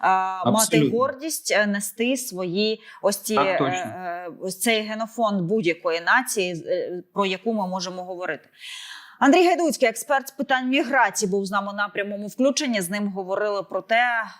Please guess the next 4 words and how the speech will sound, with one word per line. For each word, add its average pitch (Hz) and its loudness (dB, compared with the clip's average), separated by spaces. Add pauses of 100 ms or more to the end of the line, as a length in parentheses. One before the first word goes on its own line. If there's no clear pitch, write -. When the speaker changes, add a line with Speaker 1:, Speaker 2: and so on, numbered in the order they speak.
Speaker 1:
як 190 0
зберегти 185 -2
Україну 190 0 (540)
і, 247 6